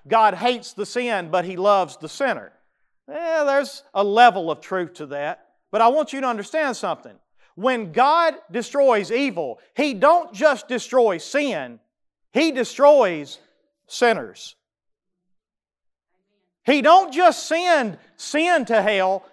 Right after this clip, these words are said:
and then all of the sinners go to heaven. He destroys sin and He destroys sinners.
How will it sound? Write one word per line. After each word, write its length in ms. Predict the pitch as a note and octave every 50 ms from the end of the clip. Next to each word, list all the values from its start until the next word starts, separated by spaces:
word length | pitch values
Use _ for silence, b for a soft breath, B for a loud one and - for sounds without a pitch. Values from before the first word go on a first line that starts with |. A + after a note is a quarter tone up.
| b b
and 180 | A3 A#3 A3+ A3+
then 160 | C4+ C4+ B3+
all 580 | A#3+ C4 C#4+ D4+ D#4 D#4 D#4 D4+ D4 D4 C#4 C4
of 100 | B3+ F3+
the 80 | G#3+
sinners 640 | - - D#4 E4+ E4 C#4+ A3+ G3 F3+ F3 D#3+ - _ _
go 140 | - A3 A3
to 80 | F#3
heaven. 360 | F#3+ B3+ D#4+ E4+ - F3 A#2 - _ _ _ _ _ _ _ _ _ _ _ _ _ _ _ _ _ _ _ _ _ _ _ _ _ b b b b
He 160 | - C4+ E4+
destroys 600 | E4+ D#4 D4 A3+ - - D#4 D#4+ E4+ E4+ D#4 C#4 -
sin 520 | - - D4+ D#4+ E4+ F4 F4 E4+ F4 E4+ C#4+ b b b b b b
and 460 | C4 D4+ F4+ F#4+ F#4+ E4+ D4+ C4+ A#3
He 220 | G#3+ A3 D4+ D#4
destroys 840 | B3+ G#3+ B3+ - - - D#4+ F4 F4+ E4 C#4 A3+ G3+ F#3 F#3 F3 - - _
sinners. 720 | _ - - - C#4 C4+ B3 F#3 C#3+ A#2+ G2+ G2 - - -